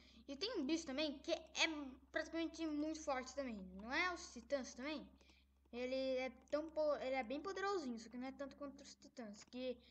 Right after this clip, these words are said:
é o, tipo, o nome do bicho e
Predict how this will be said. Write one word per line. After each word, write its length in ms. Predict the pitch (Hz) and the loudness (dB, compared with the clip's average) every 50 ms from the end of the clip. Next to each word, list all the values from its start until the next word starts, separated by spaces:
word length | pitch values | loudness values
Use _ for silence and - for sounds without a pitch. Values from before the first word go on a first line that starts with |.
| - - - - | -20 -16 -6 0
é 280 | 233 254 262 269 262 | 2 4 6 6 6
o, 1000 | 262 262 254 247 240 247 247 247 247 240 240 240 240 240 240 240 233 233 226 220 - - - _ _ _ _ _ _ _ _ _ _ _ _ _ _ _ _ _ _ _ _ | 4 2 0 -2 -4 -6 -6 -6 -6 -6 -6 -6 -6 -6 -6 -6 -6 -6 -6 -8 -10 -14 -20 _ _ _ _ _ _ _ _ _ _ _ _ _ _ _ _ _ _ _ _
tipo, 240 | - 262 254 285 311 | -12 -10 -6 -4 -2
o 80 | 311 | 0
nome 380 | 277 254 254 269 320 381 427 403 | 2 4 6 6 8 8 6 6
do 100 | 302 277 | 2 0
bicho 400 | 233 220 277 311 320 - - 440 427 415 - - - - - | 0 0 0 0 0 -2 -2 -4 -4 -4 -6 -10 -20 -10 -6
e 100 | 285 302 | -6 -6